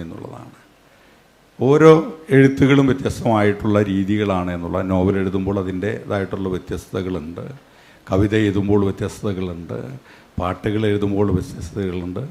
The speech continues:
അങ്ങനെ ഓരോ ഒന്നിനും, യാത്രാവിവരണത്തിന് മറ്റൊരു തലങ്ങളുണ്ട്, അതുപോലെ തന്നെ കുട്ടികളുടെ പുസ്തകങ്ങൾ എഴുതുമ്പോഴും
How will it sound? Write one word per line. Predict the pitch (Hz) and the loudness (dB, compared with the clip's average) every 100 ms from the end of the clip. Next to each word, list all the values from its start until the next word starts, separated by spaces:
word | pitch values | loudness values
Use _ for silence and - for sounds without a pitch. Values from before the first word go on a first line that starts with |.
| 160 143 | -12 -6
അങ്ങനെ | 135 151 165 - - - - - 123 | 0 4 2 0 -10 -20 -20 -4 6
ഓരോ | 143 156 165 202 - 131 | 8 10 10 8 4 4
ഒന്നിനും, | 135 156 151 104 101 | 6 8 6 4 2
യാത്രാവിവരണത്തിന് | 113 123 127 131 127 127 131 123 151 - 123 | 2 4 6 6 4 2 0 0 -2 -4 -6
മറ്റൊരു | 104 127 117 117 | 0 0 0 -2
തലങ്ങളുണ്ട്, | 101 101 107 95 85 113 127 - - - - - 101 | -2 -2 -4 -4 -6 -10 -12 -16 -20 -20 -20 -10 -4
അതുപോലെ | 101 110 113 | 0 2 2
തന്നെ | 110 131 | 2 0
കുട്ടികളുടെ | 120 - 110 113 110 | -2 -2 -2 0 0
പുസ്തകങ്ങൾ | 92 - 110 117 104 | 0 0 0 0 -2
എഴുതുമ്പോഴും | 98 98 98 98 98 | -2 -2 0 0 0